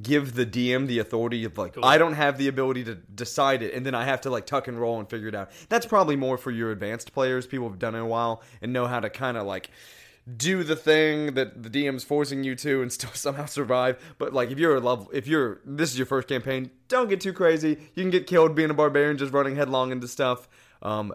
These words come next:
Speaker 1: but that, yeah, I would love that. That, I wanna, I wanna play with that idea. These,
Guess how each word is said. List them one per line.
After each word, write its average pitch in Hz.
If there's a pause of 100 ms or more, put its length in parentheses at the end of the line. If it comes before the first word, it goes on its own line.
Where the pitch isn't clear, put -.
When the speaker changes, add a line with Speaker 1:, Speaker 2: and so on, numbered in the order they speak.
Speaker 1:
but 113
that, 120
yeah, 147
I 107
would 139
love 143
that. 95
That, 156
I 170
wanna, 175
I -
wanna 151
play 139
with 117
that 98
idea. 87 (220)
These, 180